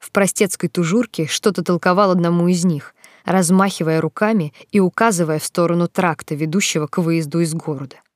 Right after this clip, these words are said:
Ну и к озеру, соответственно. Тот, кому объясняли дорогу, сунул в ладонь болтуну, наверное, монету и махнул остальным. Сердце забилось гулко и громко.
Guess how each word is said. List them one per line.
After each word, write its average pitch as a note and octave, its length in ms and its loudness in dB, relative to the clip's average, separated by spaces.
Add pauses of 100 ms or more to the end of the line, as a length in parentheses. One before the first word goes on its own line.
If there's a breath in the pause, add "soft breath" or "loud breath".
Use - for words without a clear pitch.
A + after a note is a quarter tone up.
(480)
Ну G#3+ 160 6
и A3 80 6
к - 160 -8
озеру, D#3 260 0
соответственно. D3 800 -6 (1300)
Тот, - 340 0 (280)
кому G3 280 4
объясняли F#3 540 2
дорогу, E3+ 520 0 (400)
сунул A3+ 440 2
в E3+ 60 0
ладонь F#3 340 2
болтуну, G3 460 2
наверное, F#3 500 2
монету F3+ 580 0 (280 soft breath)
и G3+ 100 4
махнул F#3 400 2
остальным. D3+ 560 -4 (920)
Сердце - 460 0
забилось F3 440 2
гулко G3 380 2
и F#3 60 2
громко. E3+ 480 -2